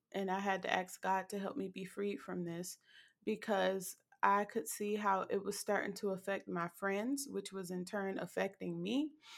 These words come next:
and making me look like, "Oh my God, is there something wrong with me?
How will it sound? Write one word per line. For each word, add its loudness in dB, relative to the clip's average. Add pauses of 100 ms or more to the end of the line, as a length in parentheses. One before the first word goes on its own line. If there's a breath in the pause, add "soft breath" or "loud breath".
(240 loud breath)
and 2
making 2
me -2
look -2
like, 0
"Oh -2
my 0
God, 2
is -4
there -2
something -4
wrong -2
with -6
me? -2